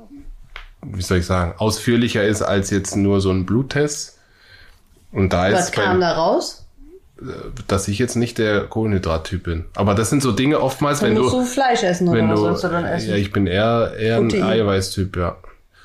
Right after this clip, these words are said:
Speaker 1: Ähm, das finde ich krass, weil meistens, äh, ist es auch die eigene Wahrnehmung so, dass das auch, dass das auch stimmt, so.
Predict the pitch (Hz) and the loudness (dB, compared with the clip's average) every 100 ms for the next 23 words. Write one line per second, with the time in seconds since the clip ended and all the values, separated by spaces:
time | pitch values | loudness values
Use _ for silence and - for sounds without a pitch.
0 | - - - - 107 98 95 95 92 92 | -20 -20 -20 -8 0 2 4 4 2 0
1 | - - 117 95 127 120 - 127 127 110 | -6 -6 -4 0 2 2 0 -2 2 2
2 | 101 104 120 135 123 - - - 117 107 | 4 2 0 0 0 -2 -10 -6 0 2
3 | 104 117 113 127 - 113 113 113 - 110 | 2 0 0 2 2 2 0 2 2 2
4 | 107 113 107 98 110 123 120 117 107 113 | 2 2 2 2 2 2 2 2 2 0
5 | 107 104 - 107 - - 101 101 - - | 0 0 0 0 -2 0 0 0 -2 -10
6 | - - - - 98 - 107 98 - 127 | -12 -12 -12 -6 -2 0 0 0 0 2
7 | 110 - 87 | 2 4 2